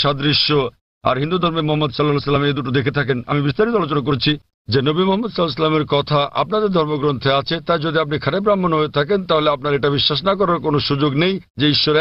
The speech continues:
এক, তার কোনো চিত্র নেই, কোনো মূর্তি নেই, এবং আপনাকে এটা বিশ্বাস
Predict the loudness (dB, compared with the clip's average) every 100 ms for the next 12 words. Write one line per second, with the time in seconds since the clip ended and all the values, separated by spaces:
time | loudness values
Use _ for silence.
0 | 2 -2 _ _ -2 0 -2 0 0 0
1 | 0 0 0 0 2 0 0 2 2 2
2 | -2 -8 _ -4 -2 -2 0 0 2 0
3 | 0 0 -2